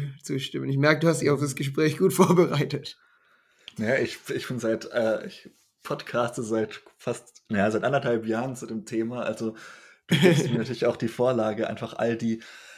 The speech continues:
Speaker 2: äh, lange erworbenen Erkenntnisse, die ich so mit mir rumtrage, noch mal zusammenzubündeln, ja.
Speaker 1: Ja.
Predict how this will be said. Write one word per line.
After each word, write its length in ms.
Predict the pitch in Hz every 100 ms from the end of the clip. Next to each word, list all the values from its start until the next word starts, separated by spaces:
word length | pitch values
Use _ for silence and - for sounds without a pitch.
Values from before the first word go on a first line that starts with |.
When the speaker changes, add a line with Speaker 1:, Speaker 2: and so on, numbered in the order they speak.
| - -
Speaker 2:
äh, 160 | 117
lange 460 | 107 104 117 131 123
erworbenen 640 | - 104 104 123 117 113
Erkenntnisse, 640 | 104 - 127 117 117 - 110
die 100 | 107
ich 140 | -
so 100 | 110
mit 160 | 107 107
mir 140 | 107
rumtrage, 600 | 107 120 117 - 104 104
noch 200 | 104 101
mal 280 | 104 101 101 - - _
zusammenzubündeln, 1120 | - 110 107 123 104 - 95 95 92 90 85 - _
ja. 240 | 98 -
Speaker 1:
Ja. 340 | 135 131 127